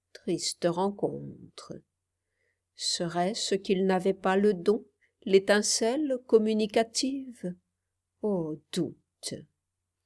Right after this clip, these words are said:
Ce n'était pas assez que son inspiration fût saluée des initiés. Il rêvait, lui aussi, d'un art magique et total, d'une langue universelle exprimant l'éternité du sentiment et son mystère.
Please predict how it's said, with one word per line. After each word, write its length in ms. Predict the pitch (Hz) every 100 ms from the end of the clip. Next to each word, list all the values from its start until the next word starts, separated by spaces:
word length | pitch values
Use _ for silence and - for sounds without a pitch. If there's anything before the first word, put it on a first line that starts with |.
| _ _ _ _ _ -
Ce 220 | - 302
n'était 300 | 277 277 240
pas 300 | - 220 208
assez 420 | 208 - 208 190
que 100 | 196
son 240 | 185 196
inspiration 840 | 196 196 - 208 185 185 - 196 190
fût 200 | 185 196
saluée 600 | 190 208 190 190 190 185
des 300 | 175 175 -
initiés. 720 | 202 190 185 - - 156 135 _ _ _ _ _ _ _ _
Il 200 | 143 156
rêvait, 640 | 160 160 160 156 156 196 226
lui 320 | 202 175 180
aussi, 560 | 185 196 - - 247 - - - -
d'un 300 | 214 240 233
art 240 | 233 254
magique 560 | 254 214 202 196 220 -
et 140 | 214
total, 680 | 202 208 - 226 254 302 285 - _ _ _
d'une 280 | 262 269 277
langue 420 | 277 262 311 277
universelle 840 | 240 220 214 226 226 - 233 262 254
exprimant 720 | 214 - - - 220 214 226
l'éternité 880 | 254 220 - 214 214 220 208 208 220
du 160 | 208 202
sentiment 840 | - 208 208 233 196 175 165 175
et 140 | -
son 280 | 170 - 185
mystère. 960 | 190 220 - - 147 151 143 143 - -